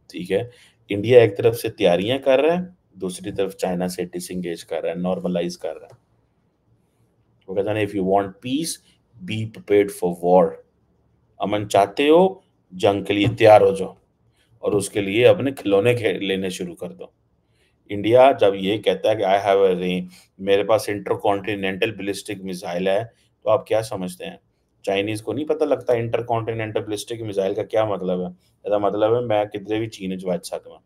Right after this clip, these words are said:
They realize this। So that's why they are, they are into this game।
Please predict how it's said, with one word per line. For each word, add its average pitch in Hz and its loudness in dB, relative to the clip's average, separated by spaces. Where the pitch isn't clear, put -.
They 98 4
realize 107 2
this। 90 -6
So 113 -6
that's 127 4
why 113 4
they 104 2
are, 92 -10
they 104 2
are 104 -2
into 95 -8
this 92 -12
game। 92 -2